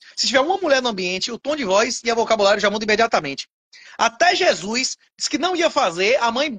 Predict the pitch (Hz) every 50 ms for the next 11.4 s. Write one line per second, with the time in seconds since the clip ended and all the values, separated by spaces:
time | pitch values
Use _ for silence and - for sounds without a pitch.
0 | 165 170 240 262 - - 269 277 - 247 190 165 - - 202 233 277 294 269 262
1 | 262 262 - 262 233 190 208 233 269 269 254 208 233 254 - 254 247 208 185 190
2 | 220 240 - _ _ _ _ _ 226 208 220 - 233 220 226 202 190 170 - 277
3 | 254 196 170 156 143 _ - - - - - 220 - - 311 - - 392 415 _
4 | - 403 392 381 349 285 294 311 285 214 254 269 - 233 196 190 202 214 - 208
5 | 202 208 240 269 - - - _ _ _ - 277 339 392 370 220 285 - - -
6 | 359 294 196 170 208 240 277 294 320 277 190 170 214 262 302 302 294 254 202 170
7 | 214 233 277 311 311 302 294 277 269 302 277 277 269 254 - - 302 294 311 240
8 | 202 196 196 190 202 202 208 220 185 - - 92 - 254 311 - 214 196 190 220
9 | 302 - - - 196 196 190 190 214 226 247 226 180 156 123 - - _ _ _
10 | _ _ _ _ _ 226 233 226 330 349 359 320 370 294 208 196 269 294 240 254
11 | 240 254 233 190 180 202 247 262